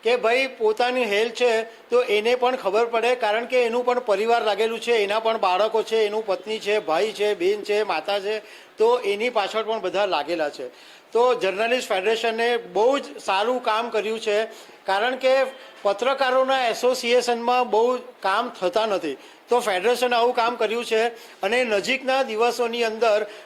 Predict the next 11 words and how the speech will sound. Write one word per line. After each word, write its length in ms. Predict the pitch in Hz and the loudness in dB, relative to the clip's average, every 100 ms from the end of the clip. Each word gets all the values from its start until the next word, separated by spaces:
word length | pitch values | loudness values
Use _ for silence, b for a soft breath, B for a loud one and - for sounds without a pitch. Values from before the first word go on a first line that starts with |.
| - | -8
બીજા 280 | 196 196 262 | -4 0 2
બધા 300 | 262 247 254 | 2 2 2
પણ 200 | 254 262 | 2 0
એવા 360 | 214 226 240 | 2 2 2
કામ 360 | 240 208 226 240 - | 0 -2 -2 -4 -4
થવાના 420 | 180 214 247 233 | 0 2 2 0
છે 300 | 220 208 233 | 0 0 0
કે 380 | 226 - - 226 | -4 -10 -2 -2
જે 260 | 185 226 | 2 0
લાઇનઅપમાં 640 | 226 170 196 226 233 208 202 | 2 -2 0 -2 0 -2 -2
છે. 260 | 196 202 | 0 -2